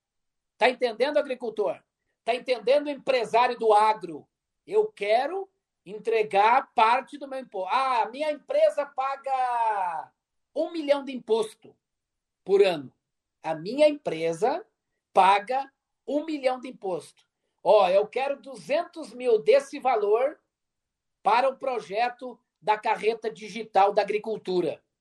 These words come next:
É só comunicar lá ao governo que ele quer destinar, que você quer destinar para o projeto da carreta digital da agricultura. Ok? É isso que nós precisamos fazer. É aí que nós vamos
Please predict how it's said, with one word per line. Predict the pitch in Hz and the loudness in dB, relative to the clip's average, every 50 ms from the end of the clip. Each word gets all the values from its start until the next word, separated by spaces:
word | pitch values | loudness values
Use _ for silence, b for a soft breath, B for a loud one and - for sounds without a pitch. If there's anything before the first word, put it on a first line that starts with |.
| _ _ _ _ _ _ _ _ _ _ _ _ _ _ _ _ _ _ _ _ _ | _ _ _ _ _ _ _ _ _ _ _ _ _ _ _ _ _ _ _ _ _
É | - 175 | -10 -10
só | - - - 302 311 | -8 0 0 0 0
comunicar | - 330 330 330 339 339 349 - - 277 302 311 285 | 0 -4 -4 -4 -4 -4 -4 0 2 4 4 6 6
lá | 262 247 254 - - _ _ _ _ _ - | 4 4 2 0 -4 _ _ _ _ _ -2
ao | 190 196 208 | 0 0 2
governo | - 226 233 185 160 190 214 240 262 285 285 285 | 2 2 0 0 2 2 2 2 2 -6 -8 -8
que | - | -8
ele | 262 247 226 | -8 -8 -6
quer | - 220 202 160 | -4 -4 -4 -4
destinar, | 151 247 302 302 302 - _ - 320 330 285 247 240 233 | -2 -4 -4 -4 -4 -10 _ -10 -10 -6 -4 -4 -6 -6
que | - 240 | -6 -10
você | 202 220 233 220 - - 240 262 311 392 - _ _ _ _ _ | -8 -6 -6 -6 -6 -4 -4 -4 -4 -4 -6 _ _ _ _ _
quer | - 247 233 - - - | -2 -2 -2 -2 -2 -4
destinar | 285 330 320 320 - _ - 311 277 220 202 196 220 254 294 381 - _ _ _ _ _ _ - | -2 -2 -2 -4 -8 _ -10 -10 -6 -4 0 0 0 0 0 -2 -6 _ _ _ _ _ _ 2
para | - 277 226 240 254 269 | 4 4 6 4 2 -2
o | 254 247 | -6 -6
projeto | - 254 233 208 156 175 202 220 220 - 240 | -8 -8 -8 -8 -6 -6 -6 -6 -6 -8 -8
da | 233 214 | -10 -8
carreta | - 226 180 165 208 214 214 220 | -6 -8 -6 -4 -6 -6 -6 -8
digital | 180 190 190 185 180 - 190 196 | -14 -14 -20 -14 -4 -2 -2 -2
da | 202 208 | -2 -4
agricultura. | 202 214 208 233 220 214 - 180 170 160 135 - _ _ _ _ _ _ _ _ _ _ _ _ _ | -6 -6 -6 -6 -8 -8 -6 -8 -6 -6 -6 -8 _ _ _ _ _ _ _ _ _ _ _ _ _
Ok? | - - - - 226 277 302 294 294 _ _ _ _ _ _ _ _ _ - | -16 -10 0 4 4 6 6 4 0 _ _ _ _ _ _ _ _ _ 0
É | - 190 220 233 220 | 4 6 6 6 6
isso | 226 254 302 349 349 - - 349 | 4 4 0 -2 -2 -4 -6 -10
que | 330 403 | -10 -8
nós | 330 311 269 - | -8 -8 -8 -10
precisamos | _ - - 311 339 330 | _ -8 0 0 0 2
fazer. | - 359 320 247 254 | 2 2 2 2 2
É | 254 220 | 0 0
aí | 190 170 185 277 359 381 | 0 -2 -2 -4 -4 -4
que | _ - 370 381 | _ -10 -12 -8
nós | 381 339 - - 160 | -6 -6 -6 -6 -6
vamos | 208 262 294 294 302 294 - | -6 -4 -4 -6 -8 -12 -14